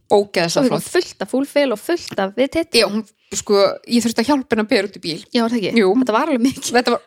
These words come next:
Speaker 1: ógeðslega mikið
Speaker 2: Mhm.
Speaker 1: og, og þetta var, þetta, þetta var gaman.
Speaker 2: Gaman. Gott
Speaker 1: Gaman.
Speaker 2: að eiga samstarfsaðila.
Speaker 1: Já, ógeðslega gaman. Og þú ert að sullið hérna Vit Hit.
Speaker 2: Ég er að vúlí, vúlí mig.
Speaker 1: Ég
Speaker 2: Ég ætla að segja gúlla, en <laughs> það fór eitthvað, það fór úr skérs, já.
Speaker 1: Ég held að þessi sé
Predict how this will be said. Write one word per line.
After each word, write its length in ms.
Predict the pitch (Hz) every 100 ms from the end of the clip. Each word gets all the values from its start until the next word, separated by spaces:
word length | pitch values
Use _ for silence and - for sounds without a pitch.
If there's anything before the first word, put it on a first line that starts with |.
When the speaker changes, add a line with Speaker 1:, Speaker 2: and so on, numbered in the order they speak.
| -
Speaker 1:
ógeðslega 760 | 269 294 302 220 226 247 226
mikið 440 | 240 247 262 226 208
Speaker 2:
Mhm. 80 | 226
Speaker 1:
og, 120 | 240
og 260 | - 240 226
þetta 200 | 233 226
var, 260 | 233 220 - 285
þetta, 220 | - 277
þetta 160 | 302 320
var 140 | 427 427
gaman. 320 | 403 175 151 - -
Speaker 2:
Gaman. 200 | - - - _
Gott 100 | -
Speaker 1:
Gaman. 100 | 330
Speaker 2:
að 40 | 359
eiga 100 | 240
samstarfsaðila. 440 | 220 214 - - -
Speaker 1:
Já, 180 | 190 160 156 - -
ógeðslega 320 | 180 170 - -
gaman. 120 | 156 - -
Og 60 | 208
þú 160 | 269 311
ert 100 | -
að 280 | 185 - - -
sullið 640 | - - 285 285 - 320 208
hérna 160 | 196
Vit 220 | 180 247 -
Hit. 200 | 403 -
Speaker 2:
Ég 140 | 233 214
er 80 | 196
að 40 |
vúlí, 180 | 190 190 220 -
vúlí 320 | - 226 247
mig. 160 | 175 190 - _
Speaker 1:
Ég 80 | 214
Speaker 2:
Ég 80 | 226
ætla 140 | 226
að 40 | 220
segja 180 | 220 220
gúlla, 460 | 247 277 285 285 - - -
en 80 | 247
<laughs> 80 | 233 247 202 - _ _ _ _ _ _ _ -
það 560 | 247 247 240 247 - 247
fór 180 | 240 240
eitthvað, 200 | 233 - -
það 140 | 240
fór 140 | 247 226
úr 60 |
skérs, 240 | - 214 -
já. 100 | 196
Speaker 1:
Ég 180 | 240 254
held 140 | 277 320
að 80 | -
þessi 240 | 320 - -
sé 160 | 254